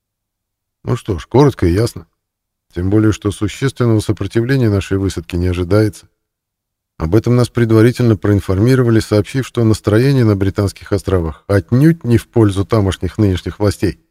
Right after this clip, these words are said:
Если мнения простых англичан в отношении сторонников Гитлера и отличаются от состояния лютая ненависть, то не сильно.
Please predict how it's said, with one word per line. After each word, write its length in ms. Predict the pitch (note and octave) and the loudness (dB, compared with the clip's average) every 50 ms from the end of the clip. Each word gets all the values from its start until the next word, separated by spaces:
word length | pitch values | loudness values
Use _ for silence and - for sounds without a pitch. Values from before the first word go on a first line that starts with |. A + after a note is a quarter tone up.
| _ _ _ _ _ _ _ _ _ _ _ _ _ _ _ _ _ _ _ _ - | _ _ _ _ _ _ _ _ _ _ _ _ _ _ _ _ _ _ _ _ -8
Если 240 | D#2 E2 E2 - - | -6 -6 -4 -2 0
мнения 360 | G2 G2+ A2 A#2 A2+ A2 A2 | 2 4 4 4 6 4 4
простых 420 | - G2+ A2 G#2 - - A2 - A2+ | 4 2 0 0 2 0 0 2 2
англичан 500 | A2 G#2+ G#2 G#2 G#2 - - B2+ B2+ A#2+ | 0 2 2 0 0 0 -2 -2 -2 -2
в 60 | G#2+ | -2
отношении 480 | F2 - G#2+ G#2 - - B2 A#2 A2+ | 0 -2 -2 -2 0 0 0 0 0
сторонников 640 | G#2 - - A2 A2 A#2+ A#2 A2+ G#2+ - G#2+ G2 F#2+ | 0 0 0 0 2 2 2 2 2 0 -2 -4 -4
Гитлера 420 | F#2+ A2+ B2+ - - A2 G2+ G2 G2 | -6 -10 -10 -4 0 0 2 2 0
и 160 | F3 - G2+ | -2 -2 -2
отличаются 680 | G2+ G2 F2+ G#2 G2+ - - D3 D3+ C#3+ A#2+ - G#2+ | -2 -2 -2 -4 -4 -2 -2 -2 0 0 -2 -2 -4
от 80 | G2+ - | -4 -4
состояния 640 | - G#2+ - - A#2 G#2+ G#2 G2+ F#2+ F2+ F2+ F#2 | -4 -6 -4 0 2 2 4 4 2 0 0 0
лютая 500 | G#2 A2+ A#2 A#2+ G#2 - - F#2+ G2 G#2+ | 0 2 2 2 2 2 2 2 4 4
ненависть, 560 | A#2 A#2 A2 G2 E2+ D#2+ D2+ C#2 C#2 - _ _ _ _ _ _ _ _ _ _ _ _ _ _ | 4 4 4 2 2 -2 -4 -6 -10 -18 _ _ _ _ _ _ _ _ _ _ _ _ _ _
то 140 | - F2+ | -2 0
не 120 | F#2+ G#2 A2 | 2 2 2
сильно. 420 | G#2+ - A2+ G#2 F#2 G2 G2+ F#2+ | 2 2 0 0 2 0 -2 -4